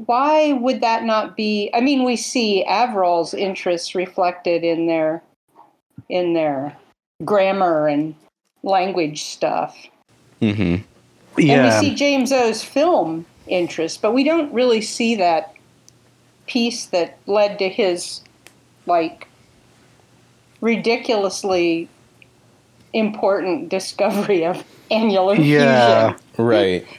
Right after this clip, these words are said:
Speaker 3: How I would take it is that for James O, his physics and optics, uh, career just wasn't all that important to him, and what was more important was his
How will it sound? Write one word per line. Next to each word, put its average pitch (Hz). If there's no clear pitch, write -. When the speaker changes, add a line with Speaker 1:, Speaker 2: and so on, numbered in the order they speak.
Speaker 3:
How 190
I 196
would 185
take 151
it 131
is 135
that 135
for 131
James 135
O, 135
his 120
physics 135
and 117
optics, 123
uh, 113
career 120
just 113
wasn't 120
all 120
that 113
important 160
to 180
him, 196
and 131
what 135
was 120
more 127
important 110
was 110
his 107